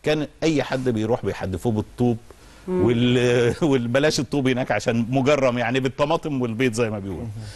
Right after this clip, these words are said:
النهاردة في آخر زيارة لينا وكانت قبل زيارة الرئيس احنا كلجنة حقوق الإنسان، كان هناك صراع ما بين الوزراء وما بين البوندستاج على انهم يقابلونا احنا كلجنة حقوق انسان، وع-، ومستوى المقابلات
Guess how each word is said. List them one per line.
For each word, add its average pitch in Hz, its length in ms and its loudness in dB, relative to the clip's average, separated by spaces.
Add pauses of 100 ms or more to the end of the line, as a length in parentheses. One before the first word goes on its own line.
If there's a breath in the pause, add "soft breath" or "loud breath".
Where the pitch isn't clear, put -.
(200 loud breath)
النهاردة 151 440 0 (420)
في 107 140 0
آخر 143 160 0
زيارة 107 320 2
لينا 90 320 -2 (880)
وكانت 95 400 -2
قبل 104 160 0
زيارة 98 300 0
الرئيس 87 280 -2
احنا - 180 -6
كلجنة 87 400 -4
حقوق 98 120 -2
الإنسان، 90 340 -2 (400 loud breath)
كان 143 160 2
هناك 117 380 -2
صراع 98 440 0 (220)
ما 82 80 -4
بين 98 180 0
الوزراء 80 460 -2 (520 loud breath)
وما 85 200 0
بين 98 320 -2 (180)
البوندستاج 101 680 0 (320 loud breath)
على 92 180 -2
انهم 113 260 2
يقابلونا 101 400 0
احنا 92 200 -4
كلجنة 87 420 -2
حقوق 80 140 -4
انسان، 78 320 -2
وع-، 78 300 0
ومستوى 98 500 0
المقابلات 104 520 0